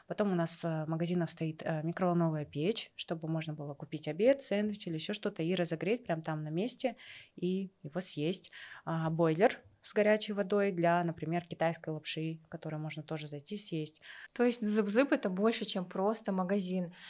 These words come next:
Speaker 2: И, кстати, ты рассказала о том, что вы сейчас ещё продаёте, а, еду.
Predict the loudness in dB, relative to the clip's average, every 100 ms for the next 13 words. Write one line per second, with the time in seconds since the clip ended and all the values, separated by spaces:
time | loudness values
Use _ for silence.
0 | -8 -2 0 4 4 6 4 4 2 -2
1 | 4 6 8 6 4 0 0 -2 -2 -2
2 | -2 -2 -4 -4 -2 -2 0 0 2 4
3 | 4 4 2 2 0 2 0 0